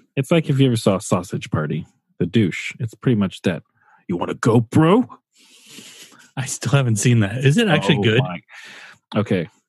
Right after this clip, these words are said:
Speaker 1: If Sausage Party, it was, I mean, from the movie poster, like, you get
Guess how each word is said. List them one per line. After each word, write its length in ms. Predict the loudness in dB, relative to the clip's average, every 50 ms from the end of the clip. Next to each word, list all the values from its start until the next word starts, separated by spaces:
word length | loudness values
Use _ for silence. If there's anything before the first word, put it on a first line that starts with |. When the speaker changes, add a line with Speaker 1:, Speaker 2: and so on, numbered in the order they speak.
| _ -20 -20 _ _ -8
Speaker 1:
If 380 | -8 -8 -8 -8 -14 -20 -20 _ _ -20
Sausage 440 | -8 -4 -2 0 0 0 -2 -4 -2
Party, 420 | 0 0 0 2 2 0 0 -2 -4 _ _ -20 -20 _ _ _ _ _ _ _ _ -4
it 80 | 0 2
was, 340 | 4 4 4 2 0 -2 -2 0
I 40 |
mean, 480 | 0 2 2 0 -2 -4 -8 -14 -14 -18 _ _ _
from 200 | 0 2 4 4
the 80 | 4
movie 320 | 4 4 4 4 4 2 2
poster, 500 | 2 2 2 0 0 0 0 2 2 2
like, 180 | 0 0 0
you 80 | 0 0
get 200 | 0 0 -2 -2